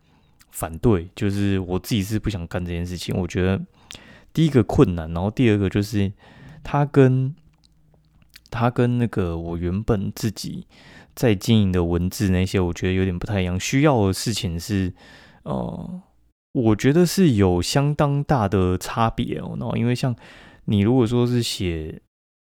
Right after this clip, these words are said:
呃，实际的话，你其实就是很线性的把它写完。然后但是如果说是像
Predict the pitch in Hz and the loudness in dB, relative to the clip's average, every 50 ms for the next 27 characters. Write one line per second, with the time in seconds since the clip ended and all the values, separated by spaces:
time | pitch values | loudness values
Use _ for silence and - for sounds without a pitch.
0 | _ - - - 87 - 80 78 82 151 - - - 117 113 - - 135 107 104 | _ -14 -14 -12 -12 -12 -12 -12 -12 -10 -6 -2 0 0 0 0 -2 2 2 2
1 | 101 117 110 101 90 87 82 - 107 98 98 113 113 110 107 92 92 85 82 - | 2 2 0 0 0 -2 -2 -2 0 0 2 2 2 2 0 -2 -2 -6 -4 0
2 | 120 110 98 95 104 98 90 82 82 85 85 - - - - - 90 87 80 139 | 2 2 2 2 0 -2 -2 -2 -2 -4 -4 -4 -6 -8 -8 -8 -8 -8 -8 -6
3 | 104 101 107 113 120 123 123 117 113 110 107 95 90 - 104 104 107 120 110 98 | -4 -2 -2 0 0 -2 0 0 2 2 2 0 0 0 -2 -2 -2 -2 -6 -6
4 | - - 110 98 92 | -2 -2 0 0 0